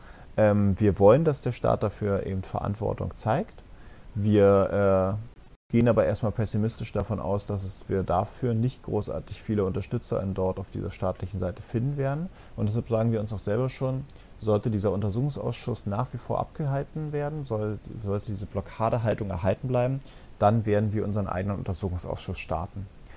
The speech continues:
Weil die Erkenntnisse haben wir schon zum Großteil. Wir haben die Perspektive und Erfahrungswelten der Opfer als zentrales, als zentrales Wissen eigentlich über die Ermittlungen. Und wir müssen nicht erst darauf warten, dass, äh,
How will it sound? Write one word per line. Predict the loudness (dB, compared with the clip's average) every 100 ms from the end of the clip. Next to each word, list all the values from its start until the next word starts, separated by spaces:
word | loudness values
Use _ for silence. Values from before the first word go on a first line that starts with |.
| -18 -6
Weil | 0 4
die | 2
Erkenntnisse | 0 -2 -4 -4 -4 -4
haben | -4
wir | -6
schon | -8 -10
zum | -8 -8
Großteil. | -6 -6 -6 -8 -8 -8 -10 -18 -10
Wir | -4 0
haben | 2 2 0
die | -2 -2
Perspektive | -2 -6 -4 -8 -8 -6 -4
und |
Erfahrungswelten | -4 -6 -6 -4 -4 -4 -4 -6
der | -4
Opfer | -4 -4 -6 -6 -6
als | -8 -12 -12
zentrales, | -8 -8 -8 -8 -4 -2 -2 -4 -8 -10
als | -10 -10
zentrales | -8 -10 -4 -2 0 -2 -4
Wissen | -2 -2 -4
eigentlich | -6 -8 -8 -8 -4
über | -2 0
die | 0
Ermittlungen. | -2 -2 -2 -2 -4 -6 -14 -20 -20 -20 -8
Und | -2 2
wir |
müssen | 2 2 0 0
nicht | 0 -2
erst | -6 -4
darauf | -6 -8 -4
warten, | 0 0 -2 -10 -12 -16 -20 -4
dass, | -2 -2 -4
äh, | -2 0 0